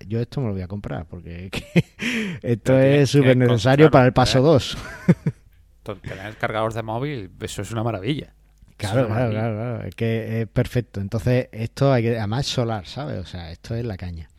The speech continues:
Speaker 1: Y bueno, pues también si ahora que si tenéis más de una pers-, tenéis más de una persona en casa y solo una tablet,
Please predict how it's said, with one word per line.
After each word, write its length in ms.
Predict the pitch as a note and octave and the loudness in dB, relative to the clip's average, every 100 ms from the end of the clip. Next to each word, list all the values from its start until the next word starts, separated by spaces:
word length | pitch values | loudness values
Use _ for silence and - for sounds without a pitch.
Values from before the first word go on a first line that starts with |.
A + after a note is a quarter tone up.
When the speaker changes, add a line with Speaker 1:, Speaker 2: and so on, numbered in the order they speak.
| - - - - _ | -20 -20 -20 -20 _
Speaker 1:
Y 460 | - A#2 A2+ G#2+ G#2 | -4 0 2 2 0
bueno, 220 | G#2 A2+ | 0 -2
pues 180 | F#2 G2 | -4 -8
también 380 | G#2+ G#2 A2+ A#2+ | -6 -4 -2 -2
si 600 | - A#2+ A2+ A2 G#2+ A2 | -2 -2 0 0 -2 -2
ahora 400 | G#2+ A2+ A#2+ A#2+ | 0 2 2 2
que 500 | G#2+ A#2 A#2 A2+ A#2 - | 2 0 2 2 0 -4
si 180 | - | -6
tenéis 260 | A#2 A#2 A#2+ | -2 0 0
más 220 | B2 A#2 | 2 0
de 800 | A#2 A#2 A#2 A2+ A#2 A#2 A#2+ - - | 2 2 2 0 -2 -6 -10 -14 -8
una 240 | B2+ A#2+ | -4 0
pers-, 360 | A#2+ - - - | -2 -2 -8 -4
tenéis 260 | B2 A#2+ | -2 0
más 160 | A#2+ B2+ | 2 2
de 60 | C3 | 2
una 140 | B2 | 2
persona 320 | A#2 - B2 | 0 0 -2
en 60 | A#2+ | -2
casa 360 | C3+ - A#2 | -2 -2 -2
y 80 | G#2 | -4
solo 220 | - A#2 | -2 0
una 240 | A#2+ A#2+ A#2 | 0 0 0
tablet, 420 | C3 C#3 C#3 F3+ | 0 0 -2 -4